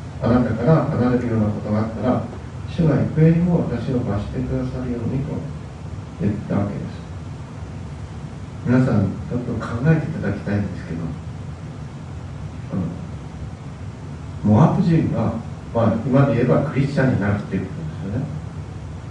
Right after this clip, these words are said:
モアブの女性がクリスチャンになる。まあ、そして、と-、この自分の、えー、生まれ育っ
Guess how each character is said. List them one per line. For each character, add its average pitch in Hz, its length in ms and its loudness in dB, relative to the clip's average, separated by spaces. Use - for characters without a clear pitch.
モ 127 100 6
ア 131 100 6
ブ 127 80 2
の 113 140 2
女 107 260 0
性 123 220 2
が 156 240 6
ク 131 60 -2
リ 127 120 4
ス - 40 -4
チ 123 60 -2
ャ 113 80 0
ン 95 60 2
に 92 40 0
な 107 160 2
る。 - 60 -2
ま 107 80 2
あ、 - 80 2
そ 147 80 0
し 127 80 0
て、 - 80 -4
と-、 139 60 0
こ - 80 -4
の 104 60 0
自 110 120 0
分 139 200 8
の、 143 280 4
え 113 260 4
ー、 - 40 0
生 123 60 2
ま 127 200 12
れ 131 160 12
育 - 100 6
っ - 20 8